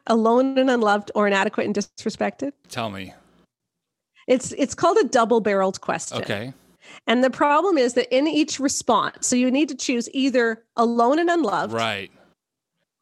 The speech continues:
Speaker 1: or inadequate and disrespected. And so if they choose one, let's say that they choose alone and unloved, what are they reacting to? Are they reacting to the alone or are they reacting to the unloved?
Speaker 2: Right,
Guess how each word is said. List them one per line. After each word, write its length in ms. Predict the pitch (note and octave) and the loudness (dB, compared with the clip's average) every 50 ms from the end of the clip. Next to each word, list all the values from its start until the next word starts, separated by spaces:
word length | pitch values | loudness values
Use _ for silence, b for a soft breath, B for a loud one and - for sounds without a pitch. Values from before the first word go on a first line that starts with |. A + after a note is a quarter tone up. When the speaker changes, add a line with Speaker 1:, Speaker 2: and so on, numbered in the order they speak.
| _ _ - | _ _ 0
Speaker 1:
or 320 | B3+ C4 C4 B3+ B3+ B3 | 2 4 4 4 2 0
inadequate 580 | - - B3 A#3+ A3+ A3 A3+ A3+ A3+ - B3 - | 0 0 0 2 2 2 2 0 0 -2 -2 -2
and 80 | G#3+ | -2
disrespected. 600 | G3+ G3+ G3+ - G#3+ F#3+ - G3 F#3 - - - - | -4 -4 -4 -6 -10 -8 -4 -6 -6 -6 -8 -10 -8
And 220 | - A#3 A#3+ C#4+ | -6 -4 -4 -2
so 120 | - D4 C4 - | 0 -2 -2 0
if 240 | - D#4+ F4+ F#4 - | -2 -2 -2 -2 0
they 140 | G4+ F#4+ F#4 | 0 0 0
choose 420 | F#4+ - - F4 F4+ G4 F#4 - | -2 -2 -2 0 0 0 0 -2
one, 320 | A#3 A3 G3+ F#3+ G3 G3 B B B B B _ | -4 -4 -2 -4 -6 -8 B B B B B _
let's 180 | B3+ C#4+ B3+ - | -2 -2 -2 0
say 100 | F#4 F#4 | -2 0
that 140 | C#4+ E4 C#4 | 0 0 -2
they 140 | C4+ C4 B3+ | -2 -4 -2
choose 240 | - - C4 A#3 | -4 -6 -4 -4
alone 260 | B3 A3+ G#3+ A3 A3 A3 | -4 -4 -4 -4 -2 -2
and 100 | G#3+ G#3 | -2 -2
unloved, 440 | G3+ G#3 G3+ G3+ F3+ D3+ - - b b b b b _ | -2 -2 -2 -2 -2 -4 -8 -16 b b b b b _
what 200 | - A3 B3+ C#4 | 0 2 4 4
are 120 | D4+ D#4+ D#4 | 6 4 4
they 160 | D4+ D4 C#4 | 4 2 2
reacting 680 | C4+ A#3+ A#3 G#3+ G#3 G3+ A3 A#3 - - - G3 F3+ - | 2 2 2 2 2 2 0 -2 -6 -8 -8 -6 -6 -6
to? 200 | - - - - - - | -8 -8 -10 -10 -6 -4
Are 80 | - G3+ | -2 0
they 120 | G3 A3+ | 0 2
reacting 460 | G#3+ G#3+ A3 A3 G#3+ A#3 A3+ - C4 B3+ | 2 2 2 2 0 0 -2 -2 -4 -2
to 120 | - B3 | -2 -2
the 120 | G#3+ G#3 | -2 0
alone 560 | - G3+ G3 G3 F#3+ F#3+ F#3+ G3 A3 C4+ E4+ G4 C5 - | 0 0 0 2 2 2 2 2 2 0 0 -2 -2 0
or 160 | - A#3 A3+ | 2 2 4
are 160 | A3 G#3+ G#3 G#3 | 4 2 2 2
they 180 | G#3 G3+ G3 F#3 | 2 0 0 0
reacting 800 | F#3+ G#3 G3 - - _ _ _ _ _ F#3 F#3 - - G3+ | 0 0 -2 -2 -4 _ _ _ _ _ -6 -4 -2 -4 -4
to 160 | G3 - A3 F#3+ | -2 -2 -4 -2
the 120 | F#3+ - | -2 -2
unloved? 320 | - F#3+ F#3 F#3 F3+ - B2 | -2 -4 -2 -2 0 0 0
Speaker 2:
Right, 480 | B2 A#2+ A#2+ A#2+ A#2+ A#2 G#2+ G2+ F2+ | 0 0 0 0 -2 -2 -4 -8 -10